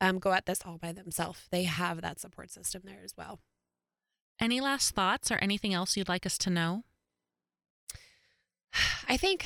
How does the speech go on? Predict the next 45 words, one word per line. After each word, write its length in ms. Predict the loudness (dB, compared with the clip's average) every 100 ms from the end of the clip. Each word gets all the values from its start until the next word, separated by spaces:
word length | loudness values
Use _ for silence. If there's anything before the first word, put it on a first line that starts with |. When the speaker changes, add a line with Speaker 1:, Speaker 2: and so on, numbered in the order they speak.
| 0
Speaker 1:
I 60 | 2
mean, 140 | 2
I 80 | 4
know 80 | 2
I 80 | 0
keep 200 | -4 -4
saying 260 | 0 2
it. 160 | 2 -2
The 80 | -4
b-, 120 | -4 -10 _
the 80 | 0
biggest 340 | 2 2 2
thing 180 | 0 0
is 120 | -2
there's 200 | -2 -4
a 60 | -2
lot 240 | 2 2
of, 260 | 2 -2 -6 -16 -20 _
you 80 | -2
know, 100 | -2
power 300 | 0 0 2
in 80 | 0
that 140 | -2
information. 600 | -4 -4 -2 -2 -2 -4
So 180 | -4 -2 0
ask 300 | 0 0 -2
questions. 680 | -4 -4 -2 -6 -4 -6 -6 -14 -18 -20 -12 2
Um, 460 | 2 4 0 -6 -12 -20 _ _ _ _
please 400 | -2 2 2 0
reach 240 | -2 -2
out 160 | -2 -4
for 120 | -4
help. 320 | -2 -2 -4 -2
The, 160 | -2 -4 -12 _
I 180 | -2 0
do 260 | 0 0 0
feel 160 | 2 2
there's 260 | 2 0
a 80 | -4
lot 180 | -2 -2
of 80 | -2
benefit 400 | -2 -2 -4 -6
in 80 |
reporting, 560 | -6 -8 -2 -2 -2 -6
but 160 | -10